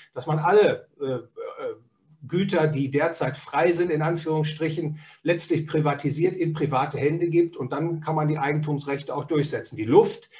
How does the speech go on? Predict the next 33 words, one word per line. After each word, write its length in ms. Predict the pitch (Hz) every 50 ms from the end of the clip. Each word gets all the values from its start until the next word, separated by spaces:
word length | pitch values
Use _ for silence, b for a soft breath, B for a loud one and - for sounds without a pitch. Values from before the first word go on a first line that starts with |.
| B B B B B B
gehört 260 | - 143 165 170 160
natürlich 480 | 165 151 147 - 156 135 131 120 - 147
niemandem, 460 | 160 196 196 190 180 175 180 175 170
aber 240 | - 147 135 143 131
jeder 320 | 135 143 170 170 165 -
hat 160 | 147 151 - 160
natürlich 480 | 143 143 - 151 143 151 147 151 -
ein 180 | 127 131 131 -
Anrecht, 480 | 139 160 185 170 147 160 151 156 151
nicht 240 | 151 143 - - -
übermäßig 680 | - 220 196 196 170 165 160 165 160 165 156 139 - -
geschädigt 580 | 139 123 - - 165 175 170 - - - - -
zu 220 | - 131 110 -
werden. 480 | 107 104 113 127 135 160 160 160 165 B B B B B B B
Äh, 100 | 127 120
die 180 | - - 113 110 113
Atemluft 720 | 110 - 127 139 147 151 147 139 139 139 139 139 - -
ist 160 | - - - -
natürlich 300 | 120 - - 117 101 110
nie 180 | 127 160 175
rein. 180 | 160 147 151 151
Es 80 | 151
gibt 140 | - - -
immer 220 | - 165 151 147 147
Verunreinigung 800 | - 165 165 160 170 160 147 135 135 143 143 135 135 123 120 120
durch 180 | 113 - -
Vulkane 640 | 123 104 101 - 135 135 139 147 151 147 135 131 -
et 120 | 139 127 -
cetera. 440 | - 143 139 147 160 143 - 120 120
Die 140 | 131 127
Emissionen, 440 | 117 113 107 - - 139 139 143 127
die 100 | 127 123
dort 320 | 117 120 117 120 - -